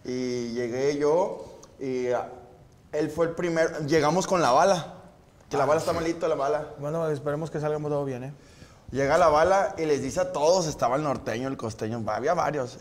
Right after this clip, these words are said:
Speaker 1: y les dice la bala, "Este vato se los va a meter a todos". Y Marlon nuevo, güey, "Hombre, ya sabrá, güey", todo el mundo le, se le queda viendo un ojete, güey.
Speaker 2: No mames.
Speaker 1: Sí, güey,
Speaker 2: Al
Speaker 1: porque
Speaker 2: Ma-, al, al Marlon.
Speaker 1: Al Marlon. Y luego todos, "Bueno, que empiece para ver qué trae".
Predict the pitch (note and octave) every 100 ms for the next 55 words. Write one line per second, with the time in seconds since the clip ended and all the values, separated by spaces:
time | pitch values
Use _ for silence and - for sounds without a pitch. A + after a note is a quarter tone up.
0 | - A#2+ A#2 G#2+ G2+ G#2+ B2 G#2+ G#2+ G2
1 | - F#3 A#3 - A3 A3+ A3+ A#3 G#3+ D3+
2 | E3 F#3 - - - D#3+ D#3 E3 D#3+ B2+
3 | - D3 B2+ A#2 A2+ C3+ C3+ A2 C#3+ F3
4 | F3 A2+ C3+ - - - G#2 C3+ D#3+ E3+
5 | D#3 B2+ C3 D3 A#2 F2 A2+ C#3+ - G#2+
6 | G#2+ B2 C3+ B2 A#2 F#2+ G#2 F#2+ G#2+ A2+
7 | A2 A2 - - C3+ D#3 D#3+ A#2+ B2 A#2+
8 | A#2 G#2+ - - G2+ A#2+ D3 C3 C#3 D#3
9 | C#3+ C#3 B2 A2+ A#2+ F3+ D#3 G#2+ C3 D#3
10 | D#3 - - - A2+ A2+ A#2 A2+ C3+ C3
11 | B2 F3 G#3 G3 D#3+ C#3+ E3+ A#3+ A#3 E3+
12 | D#3 D#3+ G3 - F3 G#3 A3+